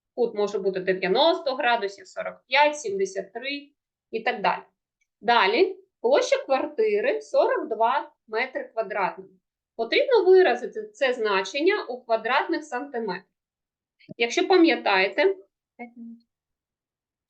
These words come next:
сорок два метри квадратні, це,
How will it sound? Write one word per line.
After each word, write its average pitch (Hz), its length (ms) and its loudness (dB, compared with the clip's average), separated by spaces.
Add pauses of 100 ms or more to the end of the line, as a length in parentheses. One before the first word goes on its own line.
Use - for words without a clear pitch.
(360)
сорок 381 420 4
два 240 360 0
метри 240 400 -4
квадратні, 196 880 -2 (3500)
це, 285 480 0